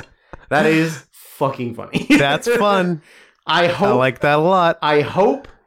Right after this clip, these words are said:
Speaker 1: that he runs, Trump says some stuff. <laughs>
Speaker 2: Says he loves femboys.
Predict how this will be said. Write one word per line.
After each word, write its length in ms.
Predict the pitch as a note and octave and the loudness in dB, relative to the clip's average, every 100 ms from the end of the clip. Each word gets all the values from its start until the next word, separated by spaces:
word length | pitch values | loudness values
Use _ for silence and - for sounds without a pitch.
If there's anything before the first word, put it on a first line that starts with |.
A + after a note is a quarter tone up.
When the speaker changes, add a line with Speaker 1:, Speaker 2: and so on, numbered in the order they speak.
| _ - | _ -6
Speaker 1:
that 540 | C#3+ B2+ B2+ B2 - _ _ _ _ _ _ | -2 -2 -2 -4 -10 _ _ _ _ _ _
he 120 | A#2 | -6
runs, 600 | C3+ G#3 C4+ D4 - - _ _ _ _ _ _ | 0 2 0 -2 -8 -18 _ _ _ _ _ _
Trump 400 | - D#3+ C#3 C#3 - _ _ _ _ _ | -4 -2 -2 -4 -16 _ _ _ _ _
says 320 | - F#3 G#3 | -6 -2 0
some 140 | G#3 G3 | -2 -2
stuff. 560 | - A3+ - - - - - | 0 0 0 -6 -16 -18 -6
<laughs> 160 | G#3 G3 | -4 -4
Speaker 2:
Says 240 | - C#3 | -4 -2
he 60 | C#3 | 0
loves 200 | D3 D3+ | 0 -2
femboys. 560 | D3 B2 A2+ B2 - | -2 0 2 0 -4